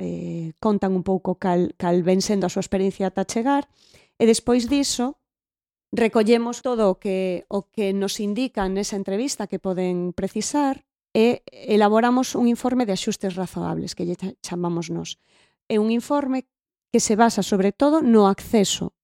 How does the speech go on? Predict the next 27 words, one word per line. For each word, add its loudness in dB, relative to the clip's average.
vale, 2
a, 2
a -4
toda 4
a 4
información 2
e 6
aquelas 4
circunstancias 2
que -2
poden 0
ter, -2
pois, -6
imagínate -4
que, -4
por -6
exemplo, 0
temos 4
unha 4
persoa 4
que 2
precisa 2
ter 2
saídas 4
frecuentes 0
da 0
aula, 8